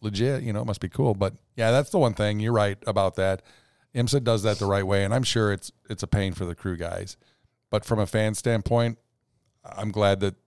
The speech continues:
they have to suffer through that because it's awesome. It's, it's great to be able to be up, y-, you know, to be in the mix like that and just be part of it.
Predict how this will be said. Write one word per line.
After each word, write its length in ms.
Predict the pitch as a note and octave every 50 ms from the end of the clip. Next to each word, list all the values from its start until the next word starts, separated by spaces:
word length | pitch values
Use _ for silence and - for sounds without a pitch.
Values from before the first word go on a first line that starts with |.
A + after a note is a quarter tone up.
| _ _ _ _ _ _ _ _ _ _ _ _ _
they 100 | G#2 F#2+
have 140 | G2 F#2+ -
to 60 | - -
suffer 320 | - - F2+ - - F#2
through 240 | F2+ - F#2+ F#2 F2
that 240 | E2 E2 E2+ E2 -
because 400 | - F#2 - G#2 F#2 E2+ E2 E2+
it's 200 | G2+ F#2+ - - - -
awesome. 480 | - F2+ F2 E2+ - - F#2+ F2+ E2+ - _ _ _ -
It's, 180 | G#2+ F#2+ - -
it's 160 | A#2 G2 -
great 360 | - - G2 F#2 F#2 F#2 -
to 80 | - F2
be 100 | F2 F2+
able 140 | F2 E2+
to 60 | F2 F2
be 160 | E2 F2+ F2+
up, 260 | F2 F2 F2+ - _ - - - - - _ _ _ _ -
y-, 80 | A2+ G#2
you 220 | G2+ F#2+ G#2+ G#2
know, 120 | F#2+ F2+
to 140 | E2 - G#2+
be 160 | G2 F2+ G#2+
in 80 | G2+ G2
the 60 | F#2+
mix 300 | F#2+ F#2 F#2 F#2 - -
like 160 | F2+ F2 E2+ -
that 200 | F2+ F2 F2+ F2+
and 160 | F2+ F2+ F2+
just 160 | E2 E2 -
be 100 | - F#2+
part 320 | - - - D#2+ E2 F2+ F#2
of 100 | F2+ G2
it. 180 | A2+ - -